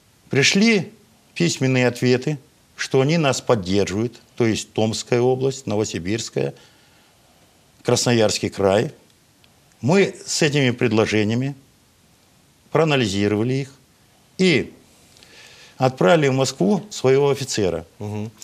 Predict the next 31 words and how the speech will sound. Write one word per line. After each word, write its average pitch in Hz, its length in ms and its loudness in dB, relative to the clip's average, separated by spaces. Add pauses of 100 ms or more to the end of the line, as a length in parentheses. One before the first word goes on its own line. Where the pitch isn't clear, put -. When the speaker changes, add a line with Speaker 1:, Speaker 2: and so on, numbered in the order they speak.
(240)
Speaker 2:
Ну, 180 220 -2
как, - 140 -2
Speaker 1:
Министерство 127 480 4
Speaker 2:
да, 131 60 6
Speaker 1:
обороны. 120 340 2
Speaker 2:
просто 147 200 0
интересно, 147 380 2
да, 120 180 2
результат 120 380 0
какой-то 123 300 0
есть, 175 260 6
Speaker 1:
Ответ, 190 60 4
Speaker 2:
нет? 143 160 0
Speaker 1:
ответ 147 600 0 (200)
Министерства 143 640 0
обороны, 160 500 0 (520)
но 131 220 0
так 160 360 0
как 113 160 0
бюджет 123 440 0
пятнадцатого 123 580 -2
года 120 280 2
был 113 320 0
уже 113 240 -2
принят, 170 380 0
Speaker 2:
Ну, 160 60 0
понятно, 123 440 2
да, 104 100 -2
Speaker 1:
принят, 110 220 2
Speaker 2:
да. 92 320 -8 (460)
Speaker 1:
нам 196 440 0